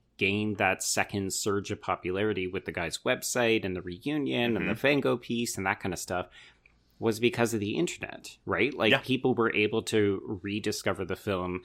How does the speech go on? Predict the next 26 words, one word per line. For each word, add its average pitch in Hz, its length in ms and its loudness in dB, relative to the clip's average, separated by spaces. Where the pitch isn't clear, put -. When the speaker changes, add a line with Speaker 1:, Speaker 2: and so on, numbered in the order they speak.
Speaker 1:
talk 101 240 0
about 104 240 2
it 101 120 2
on 95 140 2
message 92 420 -2
boards, 92 520 0
create - 420 -4
listicles - 560 -6
about 90 240 -4
how 87 320 -4
the 80 400 -8
end - 160 -8
of 85 80 -8
this 95 160 -6
film 107 240 -4
is 101 80 -4
so 117 160 -4
shocking, 120 560 -2
everybody's 107 440 -2
gotta 87 160 4
Speaker 2:
Yep. - 60 6
Speaker 1:
see 156 280 2
it, 107 160 4
and 95 120 -4
so 95 220 -2
on. 95 220 0